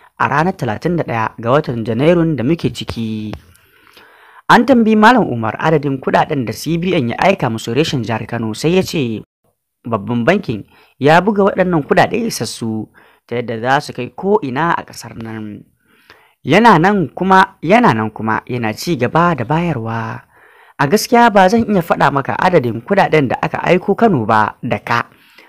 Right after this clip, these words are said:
amma an turo yadda ya kamata, in ji shugaban C B N na jihar Kano. Ya ƙara da cewa za su ɗauki mataki kan duk bankin da bai je ya karɓi sabbin kuɗaɗen ba.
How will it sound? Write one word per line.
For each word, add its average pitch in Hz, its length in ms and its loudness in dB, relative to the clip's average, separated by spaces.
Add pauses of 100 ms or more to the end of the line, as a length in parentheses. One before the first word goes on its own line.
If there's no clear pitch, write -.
(100)
amma 127 480 6 (400)
an 175 160 -4
turo 208 240 -2
yadda 202 320 0
ya 110 80 -6
kamata, 110 480 -12
in 110 140 -12
ji 147 100 -8
shugaban 110 480 -10
C 165 240 -8
B 170 160 -10
N 120 200 -10
na 117 40 -14
jihar 147 320 -8
Kano. 107 480 -12 (1300)
Ya 160 100 4
ƙara 226 240 6
da 151 120 0
cewa 113 480 -2 (360)
za 143 200 6
su - 140 -2
ɗauki 135 220 0
mataki 117 560 -4
kan 156 260 -2
duk 180 220 4
bankin 190 500 2
da 113 80 0
bai 113 220 0
je 156 240 2
ya 202 180 6
karɓi 127 320 -4
sabbin 117 440 -4
kuɗaɗen 123 480 -2
ba. 107 360 -2